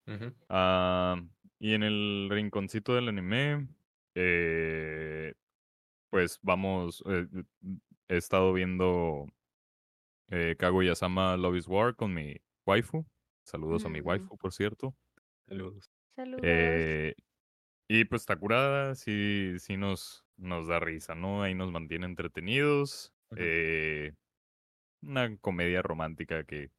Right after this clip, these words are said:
Speaker 2: ya muchos de, de por aquí han visto y han recomendado y todo, ¿no?
Speaker 1: Ok.
Speaker 2: Ah, y vamos casi al corriente en Jujutsu Kaisen. Vamos pendientes del capítulo que salió esta semana, creo.
Speaker 1: Sí, cine. Uf.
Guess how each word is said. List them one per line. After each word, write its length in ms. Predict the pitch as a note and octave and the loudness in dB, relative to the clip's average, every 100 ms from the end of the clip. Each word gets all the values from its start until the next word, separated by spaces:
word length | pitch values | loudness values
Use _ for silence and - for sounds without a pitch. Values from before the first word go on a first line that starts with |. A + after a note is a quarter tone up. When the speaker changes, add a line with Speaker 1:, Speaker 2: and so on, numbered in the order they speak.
| - | -12
Speaker 2:
ya 200 | D#2+ D#2+ | -10 -10
muchos 540 | E2 D#2+ - D#2+ - | -12 -16 -18 -20 -8
de, 200 | E2+ D2 D2 - | -4 -4 -6 -6
de 120 | E2+ | -6
por 200 | - E2 | -2 -2
aquí 300 | D#2+ - D#2+ | -2 -2 -2
han 340 | D#2+ D#2+ D2 - - | -2 -4 -10 -12 -4
visto 380 | E2 - D#2+ D2+ | -4 -4 -4 -4
y 40 | |
han 120 | D2 | -6
recomendado 520 | C#2+ - - - - - | -12 -16 -14 -10 -8 -10
y 60 | |
todo, 220 | - - - - | -10 -12 -12 -14
¿no? 160 | - _ _ _ _ - | -16 _ _ _ _ -16
Speaker 1:
Ok. 220 | G#2 - - - | -14 -14 -16 -2
Speaker 2:
Ah, 920 | F#2 F#2 F#2 F2+ F2+ F2+ F2+ F2+ F2+ | 4 6 6 6 4 4 4 4 4
y 340 | F2+ A2 A2 A2 | 6 6 6 6
vamos 680 | G2+ F#2+ F#2+ G2 - - - - | 4 4 2 2 0 -6 -6 2
casi 420 | F#2+ G2 G#2 G2 | 2 4 2 2
al 200 | F#2 E2+ | 2 -2
corriente 800 | E2 D#2+ E2 D#2 F#2 F2 E2+ D#2+ | -4 -4 -4 -2 0 0 0 -4
en 280 | D#2 D2 D2 | -8 -12 -8
Jujutsu 380 | D#2 D2+ - - | -6 -6 -6 -2
Kaisen. 580 | G#2 A#2+ C#3+ D3 C#3+ A2 | -2 -2 -6 -8 -12 -8
Vamos 640 | F2 E2 E2 D#2 - - _ | -8 -6 -8 -10 -14 -20 _
pendientes 460 | E2+ D#2 D#2+ E2+ E2 | -10 -8 -8 -8 -6
del 300 | D2+ C#2+ C#2 _ _ _ | -8 -8 -16 _ _ _
capítulo 580 | - - D2 E2 E2 D2 | -6 -6 -6 -4 -4 -4
que 120 | D2+ - _ _ - | -8 -12 _ _ -10
salió 260 | D2+ D#2 | -8 -8
esta 180 | D2+ D#2+ | -10 -12
semana, 320 | E2 G2+ B2+ - | -8 -6 -8 -12
creo. 320 | - F2 A#2 F2+ | -6 -2 -2 -4
Speaker 1:
Sí, 180 | F#2+ G2 _ | -12 -12 _
cine. 280 | - G2 F#2+ - | -8 -6 -8 0
Uf. 300 | A2 A2 | 6 6